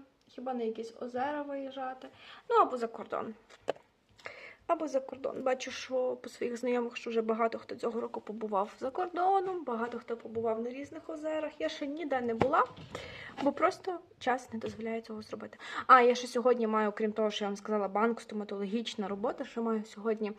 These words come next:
піти в два дитячих магазини, тому що в нас, нас запросили на день народження до маленької дівчинки на рочок, друзі, до своєї донечки. І також маємо зайти до похресниці мого чоловіка. І хочу зібрати їй такий пакуночок з презентиками.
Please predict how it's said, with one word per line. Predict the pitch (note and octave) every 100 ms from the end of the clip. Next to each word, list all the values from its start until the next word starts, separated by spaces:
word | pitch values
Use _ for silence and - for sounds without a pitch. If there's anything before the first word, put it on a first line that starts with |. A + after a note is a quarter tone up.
| - - - -
піти | A3 G#3 A#3+ A#3+
в | A#3+
два | G#3+ A#3+
дитячих | B3+ - A#3 A3+ -
магазини, | A3 G#3 G#3+ G3+
тому | A3 A3
що | A3 A3
в |
нас, | A3 G#3+ - _ _ _ _ _ _ _ _ _ -
нас | A3
запросили | G3 F#3+ F#3+ G3
на | F#3+
день | F#3+
народження | G3 D#4 D#4 D#4 C#4+
до | C#4
маленької | C#4 C4+ C4+ C4
дівчинки | B3 C4 B3
на | B3 B3
рочок, | B3 A#3+ -
друзі, | A#3+ B3 A#3 A#3 - - - - - - - - - _
до | C#4 B3
своєї | - B3 A#3+
донечки. | A#3+ A#3 A#3 - C#4
І | C4+
також | C4 B3 B3 A#3+ A3+ - -
маємо | B3+ B3 A#3 A3+
зайти | A3+ A3+ A3+ A3+
до | A3+ G#3 G#3 G#3+ - _
похресниці | B3 C4 B3 B3 A#3+ A3+ A3+
мого | A3 A3
чоловіка. | B3 B3 C#4 A4 - D4+ - _ _ _
І | B3
хочу | A3+ A#3 A#3
зібрати | A3+ A3 A3 A3
їй | G#3+
такий | - G#3
пакуночок | - - A3+ A3 A3 -
з | -
презентиками. | - F#3+ F3+ F#3+ A3 - A#3+